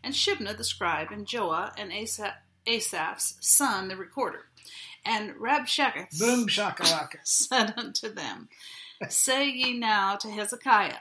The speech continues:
Speaker 1: Thus saith the great king, the king of Assyria, What confidence is there with,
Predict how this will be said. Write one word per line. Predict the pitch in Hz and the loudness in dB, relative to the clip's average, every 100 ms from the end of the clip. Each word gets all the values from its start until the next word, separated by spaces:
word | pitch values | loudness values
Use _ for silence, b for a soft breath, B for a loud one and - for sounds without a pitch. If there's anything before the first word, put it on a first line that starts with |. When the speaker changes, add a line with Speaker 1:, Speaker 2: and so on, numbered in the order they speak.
| - | -10
Speaker 1:
Thus | 185 175 196 | -4 -4 -2
saith | - 208 214 - | -2 -4 -6 -12
the | |
great | - 202 202 - | -6 -4 -4 -6
king, | - 285 180 147 147 | 0 0 0 -6 -12
the | |
king | - 180 165 | -10 -8 -8
of | 175 | -6
Assyria, | 214 - 233 190 170 - - | -2 0 0 -2 -4 -10 -10
What | 165 180 - - | -6 -4 -6 -2
confidence | 311 294 190 165 180 - | 0 0 -2 -10 -6 -6
is | 202 240 226 | -4 -2 -2
there | 180 160 170 | -2 -6 -8
with, | 180 185 185 | -10 -6 -8